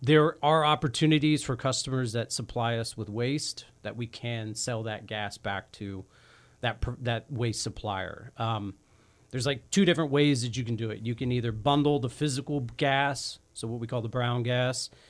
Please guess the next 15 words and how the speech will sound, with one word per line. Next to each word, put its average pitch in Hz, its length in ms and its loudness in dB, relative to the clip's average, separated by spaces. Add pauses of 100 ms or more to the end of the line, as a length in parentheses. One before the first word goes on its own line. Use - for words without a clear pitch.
(380)
and 143 120 2
then 156 140 4
we 151 100 4
can 143 140 2
also 135 280 0
bundle 139 380 4
that 127 180 0
with 123 140 -2
the 135 100 -2
environmental 120 500 2
attributes 113 580 -2
that 123 120 -2
are 117 80 -2
generated 117 720 0
from 131 580 0